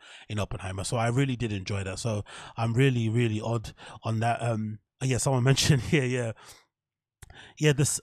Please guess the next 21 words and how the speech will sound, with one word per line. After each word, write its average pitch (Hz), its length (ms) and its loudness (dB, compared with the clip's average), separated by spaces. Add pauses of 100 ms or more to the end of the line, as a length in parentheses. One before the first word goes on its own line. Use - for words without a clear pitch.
(140)
I 165 100 4
would 196 180 4
say, 160 520 2 (520)
well, 123 120 -2
someone 117 260 -2
mentioned, 117 300 -6
um, 101 500 -8 (480)
I - 60 -8
saw 131 200 -2
a 110 40 -4
sex - 300 -6
scene. 127 180 -2
Yeah, 131 140 2
the, 127 160 -6 (260)
the 147 100 0
sex - 340 -2
scene, 180 200 2
I 151 80 4
would 147 200 2
say, 120 460 0 (440)
isn't 175 320 6